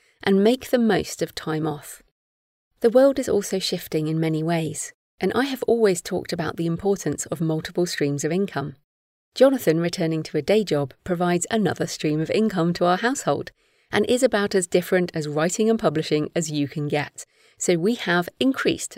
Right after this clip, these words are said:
diversity. I've also learned that I don't want to grow the Creative Penn.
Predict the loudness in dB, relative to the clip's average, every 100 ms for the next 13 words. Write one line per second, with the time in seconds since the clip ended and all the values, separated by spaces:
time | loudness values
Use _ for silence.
0 | -6 -4 2 2 0 -6 -6 -6 -6 _
1 | _ _ _ _ _ _ _ _ 0 4
2 | 2 2 2 2 0 -2 -2 0 4 4
3 | 4 -2 -2 -4 -2 2 4 4 0 -4
4 | -2 -2 -2 -6 -6 -4 -6 -8